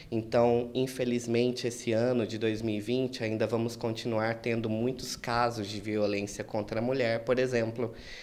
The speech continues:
E é uma carta de poder. Então, a disputa pelo poder, e isso principalmente na política, vai ser algo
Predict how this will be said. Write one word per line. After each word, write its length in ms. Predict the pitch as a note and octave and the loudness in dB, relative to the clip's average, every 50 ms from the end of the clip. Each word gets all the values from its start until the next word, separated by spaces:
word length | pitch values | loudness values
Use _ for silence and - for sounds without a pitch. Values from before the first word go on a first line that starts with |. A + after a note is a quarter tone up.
| - - - - | -16 -16 -6 0
E 440 | A#2+ A#2+ A#2+ A#2+ A#2+ A#2+ A#2+ A#2+ A#2+ | 2 4 4 4 4 2 2 2 2
é 80 | B2+ C3 | 2 2
uma 220 | C3+ C#3+ C#3 C#3 | 2 2 0 -2
carta 340 | C#3 - C3+ C3 C3 - C3 | 0 2 2 2 2 0 -4
de 140 | B2 - - | -6 -6 -4
poder. 640 | - D3 D3 C#3+ A#2+ A#2 A2 A2 G#2+ G#2 G#2+ - - - - - - - - | -2 -2 -2 2 2 4 4 4 2 0 -4 -8 -14 -20 -20 -20 -20 -12 -4
Então, 560 | - A2+ A2+ A2+ A2+ A#2 C3 C3 C3 B2+ B2+ - - | -2 0 0 0 2 2 4 6 6 4 2 2 0
a 80 | B2 | 0
disputa 840 | B2 B2 B2+ C3 - - - - - D#3+ E3+ E3 E3+ - - B2 A2 | 0 -2 -4 -6 -8 -8 -10 -4 0 0 0 0 -2 -2 -2 -2 -2
pelo 280 | - A#2 A2 G#2 G#2 | 0 0 0 0 0
poder, 560 | G2+ - G#2+ G2+ G#2 A2 A#2 B2 A#2+ G#2 - - | 0 0 0 0 2 2 2 2 2 0 -2 -2
e 180 | A#2 A2+ A2 | -2 -2 -2
isso 220 | A#2 A#2 - - A2+ | -2 -4 -6 -6 -6
principalmente 760 | - B2+ A#2+ A#2+ A#2+ - - - A2+ G#2 G#2+ G#2+ G#2+ - - | -4 -4 -4 -4 -4 -4 -2 0 0 2 0 -2 -2 -4 -4
na 120 | - G#2 | -4 -6
política, 720 | G#2 - A2+ G#2 G2+ A2 B2 C3+ - - - - G2+ G2 - - - - - - | -4 -4 -4 -4 -2 -4 -4 -6 -8 -10 -4 -4 -4 -4 -4 -8 -14 -20 -18 -2
vai 160 | - G#2+ A2 A2 | 2 4 4 4
ser 220 | A2+ - - A2 | 2 0 0 2
algo 420 | G#2 G#2 G#2 G#2+ G2+ A2 A2+ A2 | 4 4 4 2 2 0 -2 -2